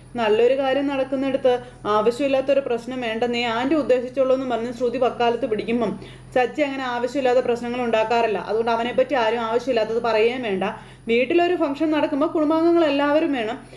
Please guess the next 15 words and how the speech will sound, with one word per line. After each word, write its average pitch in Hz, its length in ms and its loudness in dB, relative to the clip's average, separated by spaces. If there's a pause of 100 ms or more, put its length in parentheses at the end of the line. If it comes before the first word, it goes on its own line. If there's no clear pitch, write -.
(320)
ഒരാളെ 302 300 4
മാത്രം 311 300 2
മാറ്റി 294 200 0
നിർത്തുന്നത് 294 460 2
ശരിയല്ലെന്നാണ് 302 560 2
ഞാൻ 247 160 -4
പറഞ്ഞതെന്നും 247 480 -2
പറഞ്ഞുകൊണ്ട് 233 340 0
നമ്മുടെ 233 180 2
രവിയേട്ടൻ 233 420 2
പറയുമ്പം, 220 400 -2 (120)
"അയ്യ 269 140 0
അച്ഛാ, 330 220 0
അങ്ങനെയൊന്നും 330 420 2
പറയല്ലേ, 302 420 2